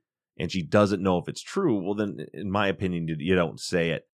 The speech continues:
Uh, I do know for me doing a lot of checking, uh,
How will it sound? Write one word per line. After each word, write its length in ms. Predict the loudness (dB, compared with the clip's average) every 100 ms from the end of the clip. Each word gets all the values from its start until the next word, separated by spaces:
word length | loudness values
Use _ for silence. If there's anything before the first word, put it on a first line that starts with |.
| _ _ -10
Uh, 200 | -8 -2
I 100 | -2
do 240 | 2 2 4
know 540 | 4 4 2 0 -6
for 280 | -6 -4 -4 -4
me 460 | 0 2 2 0
doing 320 | 0 0 2
a 60 | 0
lot 240 | 0 -2
of 100 | -2
checking, 540 | -2 -2 -2 -4 -4 -6 -12 _ _ -8
uh, 240 | -4 -2